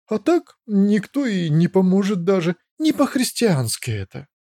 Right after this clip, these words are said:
«А вы в Христа верите?» «Да, есть такое». «И что, из-за этой веры вы совершили столь дерзкий поступок?» «Да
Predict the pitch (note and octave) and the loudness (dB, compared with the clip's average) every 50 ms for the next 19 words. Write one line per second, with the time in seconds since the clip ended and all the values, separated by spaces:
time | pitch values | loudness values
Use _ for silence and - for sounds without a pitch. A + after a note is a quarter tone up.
0 | _ _ _ _ _ _ _ _ - F#3 F3 E3 C3 - - C3 C3 - - - | _ _ _ _ _ _ _ _ 0 2 2 2 2 0 0 -2 -2 -2 -2 -2
1 | A2 G2 G2 G#2 A2 C#3 D#3 - B3+ - _ _ _ _ _ _ _ _ _ _ | -2 -2 -2 -2 -4 -6 -8 -10 -12 -14 _ _ _ _ _ _ _ _ _ _
2 | _ _ - F#3+ F#3 A3+ A#3 B3 A#3+ C4+ C4 G#3 F3+ F3+ G3 G3 G3 - - F#3+ | _ _ -8 -4 0 2 2 2 2 0 0 0 0 0 -2 -2 -4 -4 -6 -6
3 | F#3 F#3+ _ F#3+ F#3 F3+ F3+ F#3+ G3+ _ _ _ _ _ _ _ _ _ _ _ | -6 -6 _ -4 -4 -4 -4 -6 -10 _ _ _ _ _ _ _ _ _ _ _
4 | _ _ _ _ _ - A#3 A3+ - - - - D4+ G#3 A#2 - _ _ _ _ | _ _ _ _ _ -4 -2 -2 -2 -2 -2 0 0 0 0 -4 _ _ _ _
5 | _ _ _ _ - G#3 F3+ D#3 F#3+ G#3+ A3 - A3 G#3 G3+ B3+ C4 A#3+ A3 A3+ | _ _ _ _ -2 0 2 2 2 2 2 2 0 0 2 2 0 0 0 0
6 | G#3 - - G3 G#3 F3+ - - G#3 G3+ - - - G3 F#3 D#3+ C#3 C#3 F#3 G3+ | -2 -2 -2 -2 -2 -2 -2 -2 -2 -2 -2 -2 0 0 0 0 0 0 0 0
7 | - - - - F3+ - - G3 - - - F4+ F4+ - - - - - _ _ | 0 -2 -4 -6 -6 -4 -2 -4 -4 -2 -2 -4 -2 -2 -2 -6 -6 -10 _ _
8 | _ _ _ _ _ _ _ _ _ _ _ _ - C#3+ D#3 G#3 | _ _ _ _ _ _ _ _ _ _ _ _ -6 -2 0 0